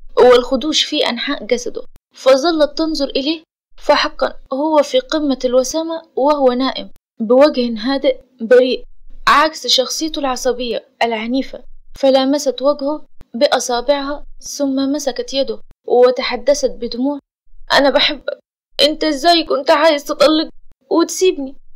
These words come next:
ما تعرفش إني ما أقدرش أعيش من غيرك؟ أنا بحبك قوي يا عامر، بحبك من زمان، ما تسيبنيش والنبي، أنا هموت وأنا بعيد عنك، والله بحبك، وعارفة إن أكيد في حاجة حصلت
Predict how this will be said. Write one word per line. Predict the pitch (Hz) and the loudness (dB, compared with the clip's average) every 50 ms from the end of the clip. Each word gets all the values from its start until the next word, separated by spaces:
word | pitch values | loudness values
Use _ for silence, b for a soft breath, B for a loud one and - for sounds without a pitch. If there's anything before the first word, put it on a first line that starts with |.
| - - | -14 -6
ما | 190 214 285 320 | -2 2 2 4
تعرفش | 339 339 339 330 320 339 349 330 - - | 6 6 6 8 8 6 6 4 2 2
إني | 311 285 294 294 | 2 0 0 0
ما | 277 | 0
أقدرش | 277 285 277 339 311 - - | 0 2 2 2 2 4 4
أعيش | 320 277 311 330 339 311 - | 6 6 6 6 6 4 2
من | 320 311 311 | 2 0 0
غيرك؟ | 320 320 349 339 320 285 - - - - - - - - - - | 2 6 6 6 6 4 2 -2 -8 -14 -16 -16 -16 -16 -2 0
أنا | 302 330 330 | 2 4 6
بحبك | 294 269 330 - 359 262 - 254 254 262 339 | 6 6 4 4 4 4 4 4 4 4 4
قوي | 339 320 311 | 4 6 6
يا | 302 302 | 6 6
عامر، | 311 339 339 302 285 254 - - - _ _ _ - | 8 6 6 4 4 0 -2 -6 -12 _ _ _ 0
بحبك | 262 302 330 - - - 285 302 302 294 294 | 2 4 4 6 4 4 2 0 0 0 -4
من | 330 339 | -6 -6
زمان، | 330 269 311 311 349 370 349 302 - - _ _ _ _ _ _ - - - - - - | 0 2 2 4 4 4 2 0 -4 -10 _ _ _ _ _ _ -20 -18 -18 -16 -10 -8
ما | - 320 330 | -4 -2 -2
تسيبنيش | 320 - - 311 302 269 320 339 339 311 - | -2 -2 -2 -2 -2 -2 -2 -2 0 0 2
والنبي، | 302 285 277 294 311 294 254 - - - - - - - | 2 0 2 2 2 2 2 -2 -8 -12 -14 -16 -4 0
أنا | - 277 294 285 294 294 | 2 4 4 6 6 4
هموت | 294 330 359 302 - - | 4 4 0 2 4 4
وأنا | 262 269 302 294 | 4 6 6 6
بعيد | 277 302 302 330 320 285 | 6 6 6 6 6 6
عنك، | 277 294 320 311 269 - - - - _ | 6 6 4 2 -2 -4 -4 -8 -4 _
والله | - 294 311 311 311 339 349 339 320 311 | 2 4 6 6 6 6 6 6 6 6
بحبك، | - 320 320 330 - - - - - - - - - - _ _ _ - | 4 4 2 2 0 -2 -4 -4 -4 -6 -12 -16 -18 -18 _ _ _ 2
وعارفة | 247 277 294 339 370 392 320 302 311 294 | 6 6 8 8 8 6 4 4 2 4
إن | 285 294 | 4 4
أكيد | 254 - - - - 330 311 | 4 2 2 2 0 -2 -2
في | - - 320 | 0 2 2
حاجة | 302 311 339 311 302 | 4 6 4 4 4
حصلت | 320 294 339 320 320 285 - - - | 4 2 2 2 2 0 0 -2 -4